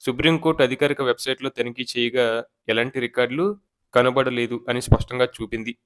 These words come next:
దీంతో ఈ కేసు సుప్రీంకోర్టుకు సంబంధించింది కాదని ప్రాథమిక నిర్ధారణకు రావచ్చు. అలాగే సాధారణంగా ఇలాంటి కేసులు పంజాబ్, హర్యానా హైకోర్టులో ఎక్కువగా దాఖలవుతాయి. ఆ కోర్టు వెబ్‌సైట్‌లో సిడబ్ల్యూపి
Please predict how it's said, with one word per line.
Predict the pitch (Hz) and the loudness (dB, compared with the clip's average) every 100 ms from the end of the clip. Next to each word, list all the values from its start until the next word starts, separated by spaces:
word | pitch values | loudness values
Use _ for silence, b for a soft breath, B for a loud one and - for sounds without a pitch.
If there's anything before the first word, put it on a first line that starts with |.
| _ | _
దీంతో | 110 120 131 131 127 | -4 -2 -2 -2 -2
ఈ | 117 | -2
కేసు | - 120 123 135 | -2 -2 -2 -6
సుప్రీంకోర్టుకు | 127 - 127 127 131 123 - | -8 -6 -6 -6 -8 -6 -6
సంబంధించింది | 117 120 117 123 123 120 110 110 - | -4 -6 -8 -12 -8 -8 -10 -4 2
కాదని | 110 117 123 170 | 4 2 -4 -6
ప్రాథమిక | - 110 110 117 - | -2 -2 -2 -6 -4
నిర్ధారణకు | 110 104 113 110 110 _ 107 104 - _ _ _ | -4 -4 -4 -6 -8 _ -12 -12 -16 _ _ _
రావచ్చు. | - 113 113 - - _ _ - | 6 6 6 0 -12 _ _ 6
అలాగే | 120 170 | 8 8
సాధారణంగా | 175 147 143 156 156 156 | 8 8 8 8 6 2
ఇలాంటి | 135 135 | 0 -2
కేసులు | - 131 151 165 | -2 -2 0 2
పంజాబ్, | 135 123 127 127 | 4 4 4 4
హర్యానా | 123 120 123 120 | 4 2 0 0
హైకోర్టులో | 117 113 117 117 143 | -2 -4 -6 -4 -2
ఎక్కువగా | 135 113 113 151 | -2 -4 -4 -2
దాఖలవుతాయి. | 139 107 107 107 - 110 - - | 2 0 0 -6 -4 -6 -6 2
ఆ | 107 107 | 2 2
కోర్టు | 117 123 131 | -2 -2 -2
వెబ్‌సైట్‌లో | 120 113 120 120 123 151 | -2 -2 -4 -4 -4 -4
సిడబ్ల్యూపి | - 127 123 117 120 120 117 - | -4 -6 -2 -4 -2 -6 -6 -4